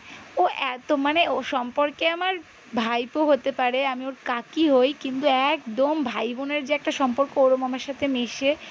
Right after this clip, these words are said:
কি বলবো, আর কিছু বলতেও পারি না যেহেতু এজ ডিফারেন্স আছে। তো যাই হোক, হাসি ঠাট্টার পরে তোমাদেরকে একটা গুরুত্বপূর্ণ জিনিস শেয়ার করি, এটা হলো এম সিল। আমি মাঝে মাঝে ভাবতাম যে বিভিন্ন রকম যে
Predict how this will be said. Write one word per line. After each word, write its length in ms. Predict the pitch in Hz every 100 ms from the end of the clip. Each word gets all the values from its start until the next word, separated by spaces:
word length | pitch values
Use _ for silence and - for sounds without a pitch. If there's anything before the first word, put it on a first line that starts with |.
| - - - -
কি 200 | 370 381
বলবো, 500 | 349 254 262 262 294
আর 180 | 285 285 349
কিছু 280 | 285 254 302
বলতেও 440 | 262 254 240 302
পারি 260 | 311 285 285
না 140 | 285
যেহেতু 280 | 269 277 -
এজ 300 | 269 262 220
ডিফারেন্স 440 | 277 277 277 277 269
আছে। 300 | 240 262 269 - - - - - - - - - - -
তো 100 | 285
যাই 260 | 269 262 285
হোক, 120 | 294
হাসি 240 | 269 269
ঠাট্টার 340 | 285 254 285 294
পরে 220 | 269 294
তোমাদেরকে 480 | 285 247 247 247 269
একটা 320 | 277 - 302
গুরুত্বপূর্ণ 800 | 254 220 254 254 277 254 269 269
জিনিস 280 | 254 277 277
শেয়ার 240 | 262 240
করি, 340 | - 247 254
এটা 160 | 247 254
হলো 360 | 247 269 285 349 - - 233 -
এম 260 | 269 285
সিল। 320 | 285 247 233 214 - - - - - - - - - - -
আমি 300 | 254 294 359
মাঝে 340 | 349 339 320
মাঝে 240 | 349 339 370
ভাবতাম 440 | 370 277 370 370
যে 340 | 320 370 392 339
বিভিন্ন 500 | 285 285 302 311 320
রকম 260 | 311 339
যে 120 | 339